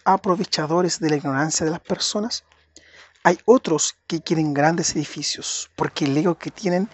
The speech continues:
no les cabe en la pequeña iglesia que administran.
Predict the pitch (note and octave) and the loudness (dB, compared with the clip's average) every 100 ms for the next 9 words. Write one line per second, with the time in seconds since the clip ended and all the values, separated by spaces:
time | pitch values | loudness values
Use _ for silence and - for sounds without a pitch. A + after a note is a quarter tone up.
0 | - - - - G#3 A#3 - - A#3+ B3 | -14 -20 -20 -2 4 4 4 0 4 6
1 | B3+ - F#3+ F#3+ F#3+ - G3+ G#3 E3+ E3 | 4 4 4 4 2 -2 0 2 2 0
2 | G3 A3 G#3 F#3+ E3+ F#3 - - C3 | 2 2 0 -2 -2 -2 -4 -8 -8